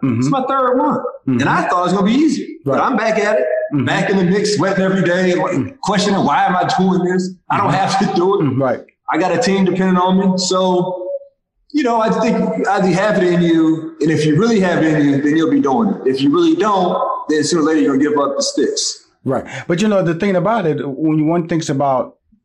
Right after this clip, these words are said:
Speaker 1: telehealth, you know, which is was, was being able to see, talk to a doctor, 'cause we didn't think about that prior to covid nineteen. covid nineteen has brought that to,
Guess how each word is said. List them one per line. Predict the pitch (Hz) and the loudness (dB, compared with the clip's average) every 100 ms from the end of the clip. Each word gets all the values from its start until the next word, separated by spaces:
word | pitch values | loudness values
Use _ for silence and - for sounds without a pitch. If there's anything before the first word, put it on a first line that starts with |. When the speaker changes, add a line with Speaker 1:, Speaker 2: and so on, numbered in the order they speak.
| _ - | _ -4
Speaker 1:
telehealth, | 202 156 127 - - - | -2 0 -2 -4 -6 -2
you | 135 | 0
know, | 117 | 0
which | 117 120 127 | -2 -2 -4
is | 107 - - - - - _ _ 147 | -4 -8 -16 -20 -20 -20 _ _ -4
was, | 135 | -2
was | 139 135 | -2 -4
being | - 143 | -2 0
able | 143 135 | 0 0
to | |
see, | - 139 | 0 -2
talk | 143 143 | 0 -2
to | 143 | -2
a | |
doctor, | 127 135 135 147 139 | -2 -2 -2 -4 -4
'cause | 143 156 | -2 0
we | 220 | 2
didn't | 208 196 | 2 0
think | 220 | -2
about | 143 131 113 | -2 -4 -2
that | 123 104 - - | -2 -4 -8 -8
prior | 185 160 | -4 -2
to | 135 | -2
covid | 117 160 123 | -2 -2 0
nineteen. | 117 117 - 117 - - | -2 -2 -4 -6 -6 -8
covid | - 196 | -2 0
nineteen | 165 160 160 180 135 123 - - - | 0 0 0 0 0 -2 -4 -6 -6
has | 147 135 | -6 -4
brought | 151 143 | -2 -2
that | 143 135 | -2 -2
to, | 135 135 120 | -2 -2 -2